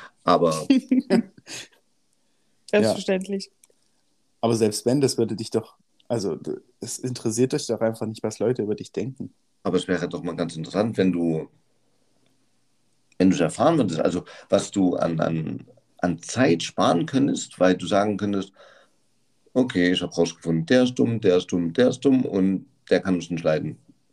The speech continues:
Speaker 1: Mit dem brauch ich gar keine Zeit mehr verplempern oder so tun, als würde ich ein freundliches Gespräch führen.“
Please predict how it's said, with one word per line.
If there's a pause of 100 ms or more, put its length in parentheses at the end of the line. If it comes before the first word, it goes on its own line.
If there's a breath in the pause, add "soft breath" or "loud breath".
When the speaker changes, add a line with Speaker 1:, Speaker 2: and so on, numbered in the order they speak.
(140)
Speaker 1:
Mit
dem
brauch
ich
gar
keine
Zeit
mehr (600)
verplempern
oder (880 loud breath)
so
tun,
als
würde
ich
ein
freundliches
Gespräch
führen.“